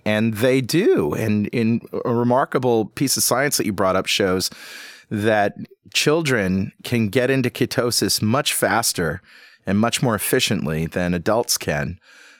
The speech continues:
And, and this, and, and also if you, um, add the, the point that they sleep a lot, and if you think about what happens when we sleep, we're in ketosis. And so sleep may be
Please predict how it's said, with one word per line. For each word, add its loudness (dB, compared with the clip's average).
And, 0
and 2
this, 0
and, 0
and 2
also 2
if -2
you, 2
um, 0
add 0
the, -2
the -4
point -2
that 0
they 2
sleep 2
a 4
lot, 0
and 2
if 0
you 0
think 0
about 2
what 2
happens 0
when 2
we 2
sleep, 0
we're 2
in 0
ketosis. -2
And 2
so 4
sleep 2
may 2
be 2